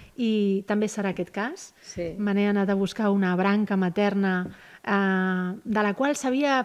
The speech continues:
Speaker 1: poc i, i estic trobant un material
Speaker 2: És curiós
Speaker 1: increïble.
Speaker 2: perquè amb la branca paterna ja tenies per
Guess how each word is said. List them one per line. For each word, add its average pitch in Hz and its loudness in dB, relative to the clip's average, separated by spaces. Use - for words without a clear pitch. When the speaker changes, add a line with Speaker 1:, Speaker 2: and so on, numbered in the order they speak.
Speaker 1:
poc 247 0
i, 196 2
i 202 -4
estic 185 -6
trobant 180 -2
un 185 0
material 180 -2
Speaker 2:
És 202 -4
curiós 226 4
Speaker 1:
increïble. 202 2
Speaker 2:
perquè 269 -2
amb 170 -6
la 180 6
branca 190 2
paterna 190 0
ja 208 2
tenies 190 -2
per 196 -2